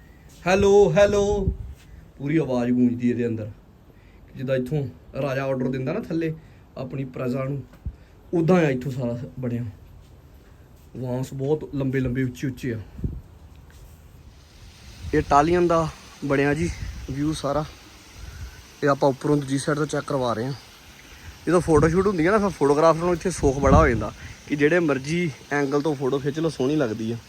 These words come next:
ਬਹੁਤ ਸੋਹਣਾ ਬਣਿਆ, ਵੇਖੋ ਪਾਣੀ ਦੀ ਆਵਾਜ਼ ਕਿੱਡੀ ਸੋਹਣੀ। ਸੇਮ ਉੱਦਾਂ ਸਾਰਾ ਵਿਊ ਤਿਆਰ ਕੀਤਾ। ਸੰਨੀ ਮੇਰਾ ਵੀਰ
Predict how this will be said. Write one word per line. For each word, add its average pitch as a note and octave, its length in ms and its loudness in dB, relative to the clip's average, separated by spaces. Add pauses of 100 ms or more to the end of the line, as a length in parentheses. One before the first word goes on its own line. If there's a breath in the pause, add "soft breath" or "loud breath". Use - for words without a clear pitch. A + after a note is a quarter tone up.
(840)
ਬਹੁਤ C#3+ 260 4
ਸੋਹਣਾ D3 260 2
ਬਣਿਆ, A#2 260 0
ਵੇਖੋ B2 300 -4
ਪਾਣੀ B2+ 240 2
ਦੀ C3+ 100 2
ਆਵਾਜ਼ B2+ 460 0
ਕਿੱਡੀ C3+ 220 -4
ਸੋਹਣੀ। C#3 420 2 (680 loud breath)
ਸੇਮ G3 280 6
ਉੱਦਾਂ D#3 220 4
ਸਾਰਾ C#3 240 2
ਵਿਊ C3 160 -4
ਤਿਆਰ B2 260 -2
ਕੀਤਾ। B2+ 320 -6 (120)
ਸੰਨੀ D#3 320 2
ਮੇਰਾ E3 200 4
ਵੀਰ C3 320 0